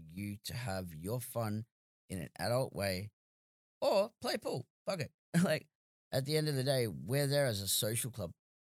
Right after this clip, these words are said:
The idea that we wanted to put across, or that we are putting across now, um, five years ago, it was started up as a swingers club, right? Now, swingers club's great,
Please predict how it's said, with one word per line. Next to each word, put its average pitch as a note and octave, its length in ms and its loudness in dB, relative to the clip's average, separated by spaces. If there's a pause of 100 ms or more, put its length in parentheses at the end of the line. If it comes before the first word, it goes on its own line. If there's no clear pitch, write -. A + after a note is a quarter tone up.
(280)
The B2 280 -2
idea C#3+ 400 2
that A#2+ 200 -2
we A2 180 -2
wanted A#2 280 0
to - 120 -4
put G2 160 -6
across, - 640 -4 (160)
or F#2+ 160 -2
that F#2+ 280 0
we G#2+ 280 -2
are G2+ 240 0
putting F#2+ 280 -4
across F2+ 380 -6
now, E2+ 320 -4 (880)
um, G#2+ 520 0
five C#3 260 2
years C3 160 2
ago, G#2+ 400 0
it D#2 40 -4
was G2 140 -2
started G2 380 0
up F2+ 120 -6
as F2+ 140 -4
a E2+ 60 -6
swingers E2+ 500 -2
club, D2 200 -10 (580)
right? F#2 260 -2
Now, B2+ 200 0
swingers D#3+ 440 0
club's G#2+ 380 -2
great, F2 340 -2